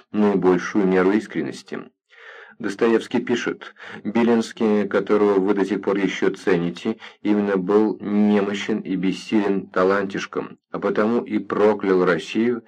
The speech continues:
и принес ей сознательно столько вреда. О Белинском еще много будет сказано впоследствии, вот увидите».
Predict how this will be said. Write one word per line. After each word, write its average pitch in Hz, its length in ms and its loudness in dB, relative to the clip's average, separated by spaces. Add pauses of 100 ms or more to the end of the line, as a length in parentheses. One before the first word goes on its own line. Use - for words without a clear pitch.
(280)
и 104 100 -2
принес 104 440 2
ей 107 180 2
сознательно 98 760 0
столько 90 480 0
вреда. 92 540 2 (420)
О - 100 -4
Белинском 104 480 0
еще 101 360 -2
много 101 460 0
будет 82 340 -2
сказано 85 520 0
впоследствии, 80 760 -4
вот 82 200 -4
увидите». 90 600 -2